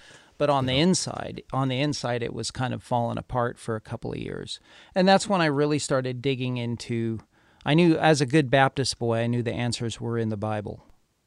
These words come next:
Speaker 2: Mm-hmm.
Speaker 1: And so I really, really started digging into the Bible. And I, I mean, I went through a phase in the nineties where I was studying the Bible more than I was playing music.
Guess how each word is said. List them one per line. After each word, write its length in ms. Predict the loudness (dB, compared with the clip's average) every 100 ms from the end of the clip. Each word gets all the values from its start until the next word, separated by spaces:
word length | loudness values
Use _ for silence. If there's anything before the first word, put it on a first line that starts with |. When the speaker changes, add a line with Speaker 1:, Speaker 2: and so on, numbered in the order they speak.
| _ _ _ -6
Speaker 2:
Mm-hmm. 280 | -2 -2 -4 -8 _ -6
Speaker 1:
And 140 | -4
so 180 | 0 2
I 80 | 4
really, 400 | 2 0 -2 -4
really 580 | -4 -2 0 0 -2 -6
started 460 | -4 -4 -2 -6
digging 340 | -6 -6 -4 -6
into 260 | -6 -8
the 120 | -8 -8
Bible. 560 | -6 -6 -8 -12 -12 -8
And 140 | -4
I, 200 | -4 -4
I 80 | -2
mean, 140 | 0 0
I 120 | 0
went 220 | -2 -6
through 180 | -6 -6
a 40 |
phase 420 | -4 -2 -2 -4
in 120 | -4 -4
the 60 | -4
nineties 500 | -4 -4 -4 -6 -4
where 140 | -4
I 40 |
was 160 | -4 -4
studying 440 | -4 -4 -2 -4
the 60 | -4
Bible 360 | -2 -2 -2 -4
more 260 | -4 -6
than 140 | -6 -6
I 80 |
was 160 | -6 -8
playing 340 | -6 -6 -4
music. 360 | -4 -4 -8 -12